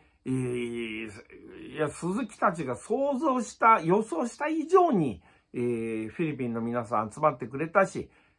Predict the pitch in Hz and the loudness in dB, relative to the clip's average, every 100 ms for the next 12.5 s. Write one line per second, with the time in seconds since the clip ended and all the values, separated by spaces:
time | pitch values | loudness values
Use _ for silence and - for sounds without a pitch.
0 | _ 120 123 127 127 120 - _ _ _ | _ -2 0 2 0 0 -6 _ _ _
1 | - 214 214 208 202 190 170 214 214 208 | 4 6 6 4 4 4 6 6 6 6
2 | 156 - 123 120 107 - _ - 180 - | 2 0 -4 -4 -8 -10 _ -2 2 8
3 | 262 247 247 208 - 208 180 - - - | 8 8 8 8 8 6 6 2 -12 -12
4 | - - - - 240 226 226 214 202 202 | -14 -20 -14 4 8 10 10 10 10 10
5 | 196 190 143 180 226 226 220 208 196 165 | 4 0 2 4 4 4 4 6 4 4
6 | - 190 180 - - _ - 151 156 151 | 8 8 8 0 -18 _ 2 4 6 6
7 | 151 147 156 170 175 160 151 151 143 - | 4 6 8 8 6 6 4 4 0 -4
8 | _ _ _ _ _ - 135 175 185 - | _ _ _ _ _ -6 2 4 2 0
9 | 139 135 127 123 120 117 - 156 135 190 | 0 2 2 2 0 -2 -4 -6 -2 -2
10 | 170 147 131 139 175 202 196 175 135 131 | 0 2 2 0 2 4 4 2 0 0
11 | 123 117 107 120 123 123 123 120 117 117 | 2 0 -2 -4 -2 0 0 0 -2 -4
12 | - 143 - 135 | -8 -4 0 0